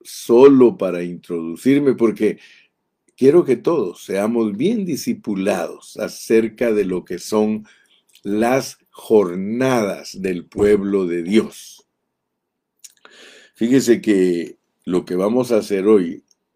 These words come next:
en inglés le dicen bird's eye view, bird's eye view. Eh, algunos en español dicen, "Vamos a ver algo a vuelo de pájaro".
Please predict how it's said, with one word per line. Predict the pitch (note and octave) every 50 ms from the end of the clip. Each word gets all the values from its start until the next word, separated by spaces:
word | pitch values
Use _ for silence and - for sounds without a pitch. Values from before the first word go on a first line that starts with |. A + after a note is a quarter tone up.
| _
en | A#2+ B2 C#3+ D#3+ E3
inglés | D#3+ D3+ D3 C#3 B2+ B2+ C#3 C3+ B2+ A#2 A2 G#2+ - -
le | G#2 G2 F#2+ F#2+
dicen | F#2 G#2+ A2 G#2+ G#2+ - A2 G2+ G2 F#2 F2+ E2+ _ _ _ _ _ _ _ _ _ _
bird's | - F#2+ F#2 F2+ F2 A#2 A#2+ C3 D3 D3+ D#3 D3+ - - - - - _ -
eye | G2+ A2+ A#2 A#2 B2 B2 A#2+ A#2 A2 A2 - _ -
view, | B2+ A2+ B2 D#3 F3+ F3 C3 F#2+ - - _ _ _ _ _ _ _ _ -
bird's | F#2 F2 F2 A2+ A#2+ B2+ D3 D3+ D3+ D3+ - - - - _
eye | - G2+ G2+ G#2+ A#2 A#2+ A#2+ - - _ -
view. | G2 G2 F#2+ A#2 D3 D#3 C#3 G#2 - - _ _ _ _ _ _ _ _ _ _ _ _ _ _
Eh, | - G#2+ G#2+ G#2+ G#2
algunos | G#2 G2 G2+ G2+ F#2+ A#2+ D3+ D#3 D3 C#3 A#2 G#2+
en | G#2+ G2
español | F#2 F2 - - - F2+ F2+ G2 G#2+ A2 A2 G#2+
dicen, | A2 A2 G#2+ A2+ G#2 G2+
"Vamos | F#2+ G#2 G#2 A2+ A#2+ A2+ G2 G2+
a | F#2+ F2
ver | F#2 F#2+ G#2+ G2+ G#2
algo | G#2 G#2+ A2 G#2+ G#2+ G#2 F#2+
a |
vuelo | F2+ E2 F2+ G2+ G#2 G#2+ G#2+ G#2+ G2
de | F2+ F2 E2+
pájaro". | - - A2+ A#2+ B2 A#2 - - F#2 D#2+ C#2+ - - _